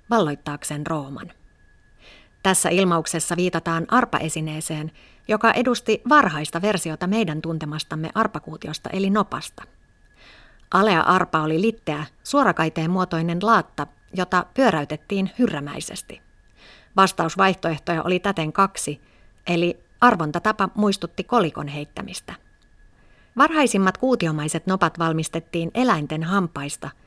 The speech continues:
ja lampaiden tai vuohien pienistä, hulmikkaista nilkkaluista,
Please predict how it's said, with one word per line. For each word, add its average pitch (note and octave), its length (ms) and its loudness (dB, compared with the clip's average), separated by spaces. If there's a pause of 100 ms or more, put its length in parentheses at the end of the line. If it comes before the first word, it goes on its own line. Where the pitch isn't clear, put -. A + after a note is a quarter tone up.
(420)
ja F#3+ 180 0 (180)
lampaiden D#3 580 2
tai D#3+ 180 -2
vuohien D#3 420 -2
pienistä, E3 540 0 (240)
hulmikkaista E3+ 600 0
nilkkaluista, D#3 840 -2